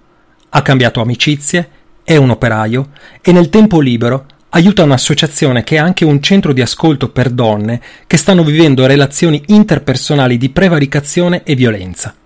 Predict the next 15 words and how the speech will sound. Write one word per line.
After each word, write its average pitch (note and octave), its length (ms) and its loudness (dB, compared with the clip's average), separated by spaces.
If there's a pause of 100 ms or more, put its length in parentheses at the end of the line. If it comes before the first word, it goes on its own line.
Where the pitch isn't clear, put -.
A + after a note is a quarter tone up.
(1120)
Ascoltando D#3 600 2
Fiorenzo D3 580 0
e C3 120 2
la A#2+ 100 0
compagna, A2+ 640 -4 (380)
il D3+ 140 0
mio E3+ 120 4
pensiero B2+ 680 0 (180)
ha - 100 -2
cercato F3 360 -2
di D3 120 0
fare D3 180 0
un C#3 120 2
passo C3+ 260 -2
indietro. G#2+ 460 -6